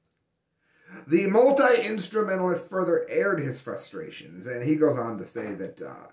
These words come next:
he's not going to be playing Van Halen songs. But somebody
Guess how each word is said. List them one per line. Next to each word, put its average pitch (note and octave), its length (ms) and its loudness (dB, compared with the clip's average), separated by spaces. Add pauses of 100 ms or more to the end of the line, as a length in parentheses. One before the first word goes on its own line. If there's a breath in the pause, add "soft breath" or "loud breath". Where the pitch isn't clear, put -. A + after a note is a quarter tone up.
(520)
he's A#2+ 220 -8
not G2 240 -10
going G2 260 -10
to F#2+ 80 -12
be F#2 120 -10
playing F#2+ 420 -12
Van G2 200 -10
Halen F2 420 -16
songs. - 340 -18
But - 240 -8 (480 soft breath)
somebody C4 840 4